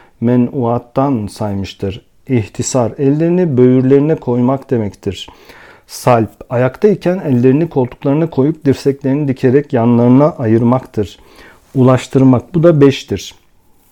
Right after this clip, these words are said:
Muvase-, muvavesel-, muvasele,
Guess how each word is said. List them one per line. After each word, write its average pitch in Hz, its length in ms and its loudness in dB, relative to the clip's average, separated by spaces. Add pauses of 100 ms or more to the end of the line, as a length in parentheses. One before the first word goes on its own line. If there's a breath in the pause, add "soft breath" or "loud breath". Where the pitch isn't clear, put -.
(520)
Muvase-, 120 640 0
muvavesel-, 123 800 0
muvasele, 123 1000 0